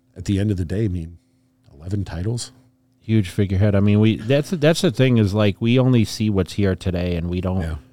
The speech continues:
Speaker 2: I mean, people still talk about, like, Jordan, Jordan, Jordan, but, you know, can you imagine LeBron's legacy when he's finished? I mean,
Speaker 1: There's, there's certain people that are gonna have a legacy forever.
Speaker 2: I mean, Larry Bird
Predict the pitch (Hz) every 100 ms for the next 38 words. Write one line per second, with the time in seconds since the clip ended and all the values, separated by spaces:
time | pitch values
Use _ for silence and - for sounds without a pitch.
0 | _ _ _ 120 120 175 151 123 - 123
1 | 104 104 98 95 90 78 85 78 90 82
2 | 80 78 87 82 80 82 73 92 87 -
3 | - _ _ _ _ 120 104 147 170 160
4 | 143 123 107 101 90 92 95 95 82 92
5 | 95 92 - 92 90 85 80 90 87 -
6 | - - 85 87 90 - - 78 80 78
7 | 78 - _ _ _ - - - 123 139
8 | 107 135 - - 147 151 131 - 120 98
9 | 107 92 87 85 87 92 87 104 90 87
10 | 80 90 92 87 - 85 - 65 73 69
11 | 87 127 123 139 156 143 110 113 110 107
12 | 101